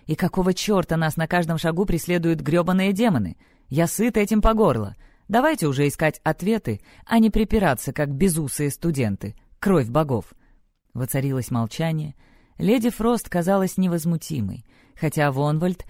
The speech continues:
сверлил ее взглядом и покусывал трубку, как бывало всякий раз, если ему перечили. «Что ж, мы расходимся во взглядах», —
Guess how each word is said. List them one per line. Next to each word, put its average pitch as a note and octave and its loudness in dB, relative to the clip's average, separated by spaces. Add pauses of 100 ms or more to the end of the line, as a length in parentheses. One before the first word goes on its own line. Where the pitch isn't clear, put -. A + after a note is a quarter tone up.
(160)
сверлил G#3+ 2
ее G3 2
взглядом E3 0
и - -2
покусывал D#3 -4
трубку, G3 -2 (260)
как G3 0
бывало F3+ 2
всякий F3 -2
раз, E3 0
если D3+ -4
ему D#3+ 0
перечили. C#3 -2 (580)
«Что - -8
ж, - -12 (380)
мы E4 0
расходимся A#3+ 0
во D3+ 2
взглядах», — C3 -4